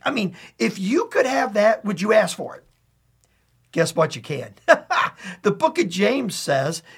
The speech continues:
"If anyone la-, lacks wisdom, if you're lacking in wisdom,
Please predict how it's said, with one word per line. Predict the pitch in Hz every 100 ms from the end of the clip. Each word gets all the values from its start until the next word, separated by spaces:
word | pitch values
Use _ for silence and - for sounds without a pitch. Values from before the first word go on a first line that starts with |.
| _
"If | 190 190
anyone | 233 277 339 339 277
la-, | 240 - 214
lacks | 214 208 240 -
wisdom, | 156 123 156 185 -
if | 135
you're | 165 139
lacking | 143 170 254 247
in | 240
wisdom, | 160 139 120